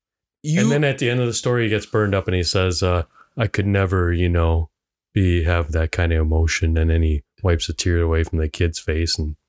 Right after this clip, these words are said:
Speaker 2: burns himself
Speaker 1: I
Speaker 2: up.
Speaker 1: don't even remember Terminator two.
Speaker 2: Oh my God. You better watch that and then, then cross-reference that with your research.
Speaker 1: Cross-reference that.
Speaker 2: And then see if we're really in trouble by Skynet.
Speaker 1: We're in trouble. It's happening.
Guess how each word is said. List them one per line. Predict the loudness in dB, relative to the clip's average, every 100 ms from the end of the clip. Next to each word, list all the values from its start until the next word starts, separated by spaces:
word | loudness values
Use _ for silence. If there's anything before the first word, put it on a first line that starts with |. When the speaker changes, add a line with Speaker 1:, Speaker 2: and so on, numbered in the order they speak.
| _ _
Speaker 2:
burns | -2 0 0
himself | -2 -2 -2 0
Speaker 1:
I |
Speaker 2:
up. | 0
Speaker 1:
don't | 0
even | -2
remember | -4 -4 -4 -6
Terminator | -6 -6 -6 -8 -8
two. | -8 -10 -10
Speaker 2:
Oh | -4 -2 0
my | -2 -4
God. | -4 -2
You | 0
better | 0
watch | -2 -4 -4
that | -4 -4 -6
and | -6
then, | -6 -8 -14 _ _ _ _
then | -6
cross-reference | -4 -4 -2 -2 -2 -2 -2 -2
that | -2 -2 -2
with | -4
your | -4 -2
research. | -2 0 0 2
Speaker 1:
Cross-reference | 0 -2 -2 -2 -2 -4 -2
that. | -4 -4 -10 -6
Speaker 2:
And | -2 0
then | 0 -2
see | -2 0 0
if | 0
we're | 0
really | 0 0
in | -2
trouble | -2 -2 -2 -8 _ _ _
by | -6
Skynet. | -4 -2 -2
Speaker 1:
We're | 0 0
in | -2
trouble. | -4 -6 -10 -14 _ _ -4
It's | -2
happening. | 0 -2 -6 -14 -14